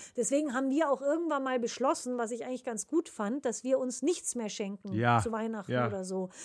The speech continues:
Speaker 1: Also zum Geburtstag machen wir es jetzt manchmal, weil wir sehen uns nicht so oft, dann ergibt sich das, dann sammeln sich auch Emotionen und Ideen an, sag ich
Speaker 2: Ja,
Speaker 1: mal so.
Speaker 2: ja.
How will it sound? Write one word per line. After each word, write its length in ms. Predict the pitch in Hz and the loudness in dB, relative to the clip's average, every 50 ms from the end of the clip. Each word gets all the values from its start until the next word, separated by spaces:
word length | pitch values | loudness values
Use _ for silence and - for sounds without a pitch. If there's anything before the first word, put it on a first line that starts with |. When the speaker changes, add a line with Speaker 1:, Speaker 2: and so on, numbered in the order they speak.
| - - - | -14 -6 -2
Speaker 1:
Also 180 | 262 254 269 | -2 -2 0
zum 180 | - - 285 269 | 0 -2 -2 0
Geburtstag 580 | 294 240 226 311 370 415 - - - 285 247 | -2 0 2 2 2 2 2 0 -2 -2 -2
machen 280 | 220 240 247 247 - 370 370 | 0 -4 -4 -4 -6 -6 -2
wir 120 | 359 370 | -2 -2
es 100 | 359 - | -2 -2
jetzt 240 | 381 370 370 - 311 | -4 -6 -6 -6 -6
manchmal, 420 | 349 349 359 370 - - 381 370 370 392 415 415 - - - - - - - | -6 -6 -6 -6 -8 -10 -8 -6 -4 -4 -4 -4 -6 -10 -20 -20 -20 -8 0
weil 340 | 247 254 269 277 277 277 240 233 | 4 6 8 8 6 6 4 -2
wir 180 | 240 240 262 240 | -2 2 2 2
sehen 180 | 214 254 302 339 | 4 2 2 2
uns 140 | 349 339 - | 2 0 -2
nicht 140 | 339 320 - | -4 -4 -2
so 140 | - 302 269 | 0 2 4
oft, 240 | 294 311 302 - | 4 4 2 2
dann 140 | 320 285 277 | -4 -2 -2
ergibt 360 | 262 233 202 311 - - - | -2 -6 -4 -6 -6 -6 -6
sich 160 | - - 269 - | -6 -6 -6 -2
das, 200 | 311 285 269 - | -2 -4 -2 -2
dann 180 | 269 240 240 | -4 -4 -2
sammeln 300 | 226 254 254 269 277 269 254 | 0 0 0 0 0 -2 -4
sich 180 | 254 254 - | -6 -6 -6
auch 120 | 247 220 254 | -6 -4 -4
Emotionen 720 | 262 240 240 240 233 - - 247 269 302 311 302 294 262 | -4 -4 -4 -4 -4 0 0 2 2 2 2 0 -2 -2
und 120 | 247 233 | -4 -4
Ideen 380 | 220 226 185 226 240 262 311 311 | -4 -4 0 0 0 2 0 0
an, 180 | 285 302 311 294 | -2 -4 -2 0
sag 200 | 311 294 294 294 | 0 0 0 0
ich 80 | 294 - | 2 4
Speaker 2:
Ja, 140 | 147 160 | 6 8
Speaker 1:
mal 100 | 147 156 | 8 6
so. 220 | 175 302 311 330 359 | 6 2 0 -2 0
Speaker 2:
ja. 240 | - 139 131 151 190 | 2 4 2 2 2